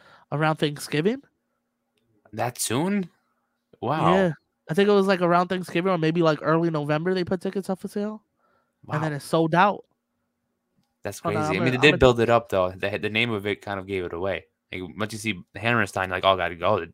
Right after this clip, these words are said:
Speaker 2: get tickets to this." You know
Speaker 1: Yeah,
Speaker 2: what I
Speaker 1: that
Speaker 2: mean?
Speaker 1: is, that is true.
Speaker 2: The name itself, like, you don't need to see the card to know, like, it's gonna be a big show.
Speaker 1: Yeah,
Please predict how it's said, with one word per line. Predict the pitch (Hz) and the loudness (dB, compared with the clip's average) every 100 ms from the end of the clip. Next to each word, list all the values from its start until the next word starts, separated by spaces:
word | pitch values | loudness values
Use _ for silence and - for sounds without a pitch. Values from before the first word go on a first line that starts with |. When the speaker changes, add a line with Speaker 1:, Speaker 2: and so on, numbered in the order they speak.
| - | -12
Speaker 2:
get | 90 | -8
tickets | 117 110 - | -6 -6 -10
to | |
this." | 80 82 - - _ _ _ | -14 -16 -18 -20 _ _ _
You | 208 | 6
know | |
Speaker 1:
Yeah, | 202 | 8
Speaker 2:
what | |
I | 208 | 8
Speaker 1:
that | 202 | 6
Speaker 2:
mean? | |
Speaker 1:
is, | 180 - - | 4 -2 -12
that | 180 214 220 220 | 2 6 6 4
is | 214 226 202 | 2 2 -2
true. | - - - 180 175 151 139 | -12 -20 -8 -2 -2 0 0
Speaker 2:
The | |
name | 110 131 | 2 4
itself, | 131 107 131 127 110 | 2 4 8 8 8
like, | 101 | 2
you | 113 | 2
don't | 120 107 | 2 0
need | 110 | -4
to | 107 90 | -6 -10
see | - 120 | -6 -4
the | 113 | -4
card | 110 98 95 - | -2 0 0 0
to | |
know, | 95 101 | -2 0
like, | 92 - | 0 -4
it's | 95 | -10
gonna | - 92 | -8 -4
be | 92 | -4
a | |
big | 87 87 - | -2 -6 -6
show. | 107 90 - _ _ _ | -8 -8 -10 _ _ _
Speaker 1:
Yeah, | 160 151 143 | -6 -4 -4